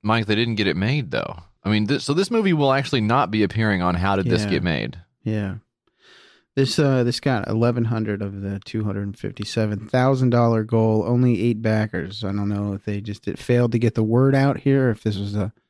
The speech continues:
Speaker 2: you know, or if they didn't, I don't know. I think it was, for me, it was maybe the, the, the thing he doesn't remember the guy's last name. <laughs> Or the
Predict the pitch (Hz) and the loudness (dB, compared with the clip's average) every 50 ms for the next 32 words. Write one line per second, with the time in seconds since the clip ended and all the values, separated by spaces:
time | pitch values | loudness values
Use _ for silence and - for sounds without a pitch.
0 | _ _ _ _ _ _ _ _ _ _ _ _ _ - 107 104 104 107 113 120 | _ _ _ _ _ _ _ _ _ _ _ _ _ 0 2 4 4 4 4 2
1 | 117 - - _ _ _ _ _ _ - - 95 95 - - - 101 104 110 101 | 0 -2 -10 _ _ _ _ _ _ -8 -6 -6 -4 -4 -4 -6 -6 -4 -2 -2
2 | 104 98 - - 120 - _ _ _ _ _ - 107 110 120 120 117 110 98 95 | -2 -2 -4 -6 -14 -20 _ _ _ _ _ -4 -2 0 2 2 2 2 0 -2
3 | 95 104 - - 143 131 - 127 123 120 110 - - - - - - _ _ _ | -6 -6 -2 0 0 0 2 0 0 0 -2 -4 -8 -12 -14 -16 -20 _ _ _
4 | _ _ _ _ _ _ _ _ _ _ _ _ _ _ _ _ _ _ _ _ | _ _ _ _ _ _ _ _ _ _ _ _ _ _ _ _ _ _ _ _
5 | _ _ _ - 139 143 160 165 156 143 135 123 - 139 131 127 123 123 117 110 | _ _ _ 0 2 4 4 4 4 4 2 2 4 4 4 4 4 4 2 2
6 | 110 101 - _ - 113 110 107 101 95 95 92 67 82 98 101 101 - 117 113 | 0 -4 -6 _ -2 0 2 2 2 0 -2 -4 -4 -4 -6 -6 -4 -2 0 0
7 | 110 107 107 104 104 104 104 101 101 98 95 101 101 101 98 95 98 101 101 95 | 2 0 0 -2 -2 -4 -2 -2 -2 -4 -4 -4 -4 -4 -6 -8 -6 -6 -6 -6
8 | 95 98 101 104 104 98 95 95 104 - - 113 107 107 107 107 110 110 _ _ | -6 -6 -8 -8 -8 -8 -8 -10 -10 -6 -6 -4 -2 -2 -2 -2 -4 -6 _ _
9 | _ _ _ _ _ _ _ _ _ _ _ - - - - - 147 - - 143 | _ _ _ _ _ _ _ _ _ _ _ -6 -6 -4 -2 -2 -2 0 0 -2
10 | 127 123 123 113 101 | -2 -2 -4 -2 -4